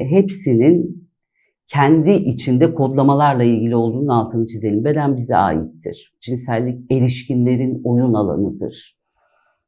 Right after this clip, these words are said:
Her şeyi isteyebiliriz. Yani karşımızdakinin onayı, karşımızdaki de bizden her şeyi isteyebilir. Hiçbir şey yapmak zorunda değiliz. Deneyime açıksak denemek istediğimizi deneriz, istemediğimizi denemeyiz ve sonra o kapı kapanır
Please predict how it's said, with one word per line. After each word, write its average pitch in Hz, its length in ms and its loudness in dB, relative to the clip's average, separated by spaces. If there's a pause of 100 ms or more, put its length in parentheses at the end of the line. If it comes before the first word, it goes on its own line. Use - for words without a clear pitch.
Her 170 160 4
şeyi 135 260 0
isteyebiliriz. 87 1000 -4 (260)
Yani 87 240 -6
karşımızdakinin 123 920 0
onayı, 113 320 2
karşımızdaki 123 600 -2
de 123 100 -2
bizden 98 300 -8
her 95 140 -6
şeyi 85 240 -10
isteyebilir. 92 540 -8
Hiçbir 185 300 -10
şey 165 160 2
yapmak - 380 0
zorunda 98 440 -4
değiliz. 95 500 -8 (540)
Deneyime 160 360 10
açıksak - 640 -2
denemek 123 340 4
istediğimizi 95 600 -4
deneriz, 120 460 2
istemediğimizi 98 800 -2
denemeyiz 98 600 -4
ve 160 60 0
sonra 147 280 -4
o 135 80 -8
kapı 127 240 -14
kapanır 127 680 -8